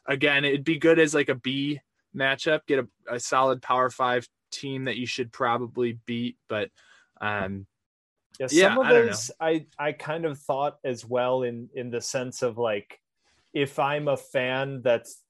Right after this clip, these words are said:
Speaker 2: traveling to these games, right? That's kind of one of the fun things about non-conference games is you can go and see Michigan State play a team that you don't normally see them play.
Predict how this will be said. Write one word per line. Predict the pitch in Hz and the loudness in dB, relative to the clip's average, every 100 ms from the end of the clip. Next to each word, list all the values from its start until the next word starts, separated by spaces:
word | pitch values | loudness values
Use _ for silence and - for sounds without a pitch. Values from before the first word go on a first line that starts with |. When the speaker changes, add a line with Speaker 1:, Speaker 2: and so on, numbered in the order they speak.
| _ | _
Speaker 2:
traveling | - - 120 127 151 160 170 | -8 0 2 2 2 0 -2
to | 180 | -2
these | 175 180 180 | 0 0 0
games, | 175 196 220 220 | -2 -2 -6 -6
right? | 143 165 156 | -2 0 0
That's | 143 139 | -2 -4
kind | - 151 143 | -2 -2 -2
of | |
one | 131 135 | -2 -4
of | 139 | -2
the | 131 | -4
fun | - 127 127 123 | -4 -6 -6 -4
things | 127 131 117 | -4 -4 -4
about | 120 120 | 0 0
non-conference | 117 117 120 120 120 - 104 - | 0 -4 -4 -6 -8 -8 -16 -8
games | 131 147 127 104 | -4 -4 -6 -10
is | 110 107 | -12 -10
you | 117 | -12
can | - 117 | -10 -12
go | 104 117 127 | -2 0 2
and | 123 110 | 0 -4
see | - 123 123 | -10 -6 -4
Michigan | 117 117 117 117 113 | -4 -8 -8 -10 -10
State | - 120 127 | -4 -4 -4
play | - 117 123 | -8 -2 0
a | 127 | 0
team | 123 - 131 143 | -2 -6 -6 -4
that | 131 | -4
you | 131 113 - | -4 -8 -8
don't | 131 139 123 | -4 -4 -4
normally | 135 143 139 135 | -4 -4 -2 -4
see | 123 139 | -4 -6
them | 131 123 | -6 -6
play. | 117 135 101 - | -4 -4 -4 -10